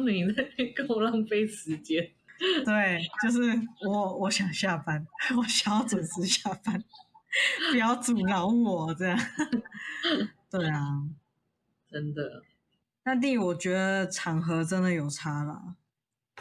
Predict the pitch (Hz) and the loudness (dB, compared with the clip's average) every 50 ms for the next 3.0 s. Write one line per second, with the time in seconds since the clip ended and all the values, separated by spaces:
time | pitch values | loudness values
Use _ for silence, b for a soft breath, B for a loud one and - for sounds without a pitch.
0 | - - 196 185 175 170 160 156 220 220 214 202 302 320 - - 226 180 170 165 | -6 -2 0 2 2 2 0 0 2 2 2 4 2 2 0 2 0 0 2 2
1 | 160 156 151 156 175 202 - 185 185 202 233 233 - 226 185 165 160 151 147 170 | 0 0 -2 -2 -4 -4 -4 -2 0 0 0 0 0 0 2 2 0 0 0 0
2 | 165 180 180 170 156 - 160 151 151 143 156 151 - _ - - - - - - | 0 2 0 0 -2 -2 -2 -2 -2 -2 -4 -8 -10 _ -16 -18 -16 -16 -18 -18